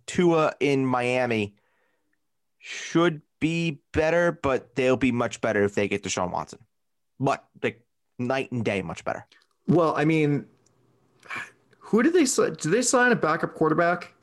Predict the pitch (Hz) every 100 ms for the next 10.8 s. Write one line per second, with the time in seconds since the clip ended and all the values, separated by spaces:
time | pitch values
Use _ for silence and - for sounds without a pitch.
0 | _ _ _ _ _ - 135 135 131 143
1 | 147 185 185 - - _ _ _ _ _
2 | _ _ _ - 151 180 160 - 151 -
3 | 165 190 190 175 151 135 123 117 110 -
4 | 90 - _ _ _ 127 113 127 117 -
5 | - 139 165 135 147 - 127 117 113 110
6 | 85 90 - 95 82 - _ _ - 117
7 | 107 107 113 113 - 123 113 - 156 156
8 | 147 - 135 107 117 110 95 - _ _
9 | _ - 113 - 120 120 117 113 104 95
10 | - 92 - 113 107 95 87